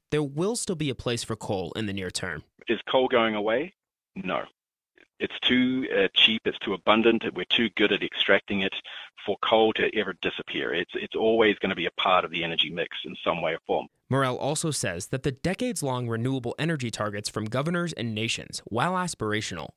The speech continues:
Speaker 1: are enormous undertakings given the current state of technology and the spatial footprint needed for some renewables like wind. But that won't stop many leaders from trying.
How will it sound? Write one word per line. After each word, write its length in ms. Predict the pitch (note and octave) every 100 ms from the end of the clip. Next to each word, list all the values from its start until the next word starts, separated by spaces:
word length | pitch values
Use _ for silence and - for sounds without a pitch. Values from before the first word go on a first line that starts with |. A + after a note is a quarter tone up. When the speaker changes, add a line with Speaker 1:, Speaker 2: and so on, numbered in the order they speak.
| -
Speaker 1:
are 100 | C3+
enormous 540 | B2 C3 D#3 G3 F#3+ -
undertakings 680 | A#2+ A#2+ - A2+ A#2 A#2
given 240 | - A#2 A#2
the 80 | A2
current 340 | - D3 D#3+
state 320 | - G#2 G2+
of 120 | - -
technology 720 | A2 G2+ G#2 A#2+ A#2 B2 -
and 100 | B2
the 60 | A#2
spatial 380 | - C#3+ C3+
footprint 420 | A#2+ E3 - C#3+ -
needed 320 | A2+ A2+ A2+
for 140 | -
some 260 | A#2 C3 B2+
renewables 560 | A2+ G2 G2 F#2+ G2
like 180 | F#2 F#2+
wind. 360 | G2+ G#2 F#2 - _ _
But 120 | C#3+
that 160 | C#3+ -
won't 360 | B2+ C#3+ G#3
stop 320 | - - A2 -
many 260 | B2 C3
leaders 420 | A#2+ B2 C3 C#3
from 160 | - G#2
trying. 460 | - G2+ G2+ C#2+